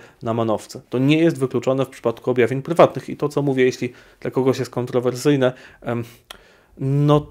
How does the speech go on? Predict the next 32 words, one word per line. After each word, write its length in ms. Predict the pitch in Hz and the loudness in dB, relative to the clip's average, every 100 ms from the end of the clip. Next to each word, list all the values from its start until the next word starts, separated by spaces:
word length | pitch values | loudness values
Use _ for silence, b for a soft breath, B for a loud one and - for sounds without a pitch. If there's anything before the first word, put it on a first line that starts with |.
| - _ _ _ - | -20 _ _ _ 2
to 380 | 139 143 - _ - | 4 4 0 _ 2
proszę 380 | 147 147 151 | 4 4 2
mi 180 | 135 131 | 0 -2
wierzyć, 600 | 113 117 135 131 131 - - | 2 4 6 4 2 -2 -6
że 480 | - 113 117 117 - - | -4 0 4 2 0 -4
tak 260 | 131 - | -6 -4
Kościół 340 | - 120 - 120 | -2 -2 -2 -4
do 60 | |
tego 220 | 117 120 | -2 -2
podchodził 400 | 110 120 110 113 | -2 -4 -6 -6
zawsze. 420 | 113 107 104 - 110 _ _ | 2 2 2 -4 -8 _ _
To 80 | - | -20
znaczy 320 | - - - - | -12 -6 -6 -8
zawsze 640 | 120 131 139 - 147 151 - | 2 4 4 2 0 0 -4
zbadanie 640 | 120 117 117 123 127 131 | -2 4 6 6 4 0
i 200 | - 123 | -4 -6
potwierdzenie 580 | 120 117 - 120 123 135 | -2 -2 -2 -4 0 0
jakiegoś 340 | 120 117 117 | 2 0 -2
objawienia 300 | 113 117 120 | -2 -2 -2
prywatnego 520 | 113 117 117 170 156 123 | -4 -6 -4 -2 2 0
oznaczało 520 | 127 123 135 135 135 B B _ | 0 0 4 4 2 B B _
tylko 320 | - 165 160 135 | 4 4 4 2
i 80 | |
wyłącznie 420 | 127 127 123 - 113 | 2 0 -2 -6 -4
tyle, 280 | 113 113 117 b b b | 0 0 -2 b b b
że 320 | - 113 117 117 b b | -10 -2 0 0 b b
nie 120 | 120 | -4
znaleziono 480 | 117 113 113 120 127 | -2 0 0 0 -2
tam 220 | 120 113 | -4 -6
nic 280 | 123 123 - b b - | -6 -8 -12 b b -10
przeciwko 580 | 107 98 98 - 98 95 _ | -8 -6 -8 -10 -14 -14 _
wierze. 380 | 117 113 101 90 | -2 2 2 0